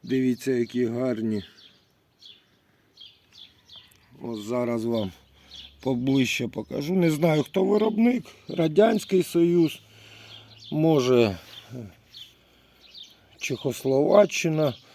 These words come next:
Дивіться, яка позолота. Така жирна. З, з квіточками. Візерунки.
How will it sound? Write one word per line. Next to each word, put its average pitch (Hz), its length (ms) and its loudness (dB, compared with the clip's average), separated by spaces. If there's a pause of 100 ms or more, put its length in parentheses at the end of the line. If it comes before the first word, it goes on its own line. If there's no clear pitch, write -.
(280)
Дивіться, 131 460 0
яка 120 260 0
позолота. 139 840 2 (1160)
Така 123 340 -2
жирна. 135 680 2 (1500)
З, 123 380 -14 (1080)
з - 160 -20
квіточками. 135 1000 -2 (1700)
Візерунки. 120 1000 -4